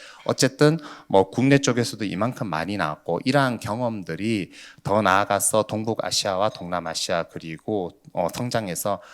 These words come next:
어, 미국 에프디에이까지 계속 진출할 수 있는 그러한 경험의 토대가 되기를 바랍니다. 최근에 국내 신약 개발 기업 트렌드입니다. 왜냐하면 저희가 이제 컨설팅을 맡고 있는 부분 중에 하나가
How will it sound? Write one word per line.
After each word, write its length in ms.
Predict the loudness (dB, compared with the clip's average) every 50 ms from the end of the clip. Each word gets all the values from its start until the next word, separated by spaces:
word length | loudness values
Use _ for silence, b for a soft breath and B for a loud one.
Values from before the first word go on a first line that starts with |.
| B B B B
어, 120 | -8 -6
미국 280 | -4 -4 -4 -4 -4 -6
에프디에이까지 1000 | -6 -10 -8 -8 -4 -2 -2 -4 -4 -4 -6 -6 -6 -6 -8 -8 -8 -8 -10 -12
계속 240 | -14 -14 -14 -12 -12
진출할 460 | -10 -10 -10 -8 -8 -8 -6 -6 -8
수 180 | -8 -8 -10 -10
있는 220 | -10 -12 -12 -12
그러한 320 | -10 -8 -8 -8 -8 -8 -10
경험의 600 | -10 -8 -6 -6 -6 -6 -4 -6 -4 -6 -6 -8 -8
토대가 520 | -8 -8 -4 -4 -4 -2 -2 -4 -4 -4
되기를 520 | -8 -12 -12 -12 -10 -10 -10 -12 -12 -12 -10
바랍니다. 640 | -10 -10 -10 -10 -14 -14 -12 -12 -12 -12 -14 -18 b b b b b b _ _ _ -10 -10 _ _ _ _ _ B B B B B B B
최근에 580 | B 2 2 4 4 6 6 8 8 6 6 4 2
국내 240 | 0 2 2 4 2
신약 340 | 2 0 0 0 0 -2 -2
개발 260 | -4 -4 -4 -4 -4
기업 300 | -2 -2 -2 -2 -4 -6
트렌드입니다. 640 | -6 -6 -4 -4 -4 -8 -10 -12 -8 -8 -8 -6
왜냐하면 400 | -6 -6 -4 -4 -4 -4 -4 -6
저희가 360 | -8 -8 -6 -6 -4 -2 -2 -2
이제 180 | -2 -6 -10
컨설팅을 580 | -12 -10 -10 -8 -8 -8 -8 -8 -8 -8 -6 -4
맡고 320 | -4 -6 -6 -6 -10 -10
있는 180 | -10 -10 -12 -10
부분 300 | -12 -12 -10 -10 -12 -12
중에 180 | -14 -12 -12
하나가 600 | -12 -12 -12 -14 -14 -14 -10 -6 -6 -6 -6 -6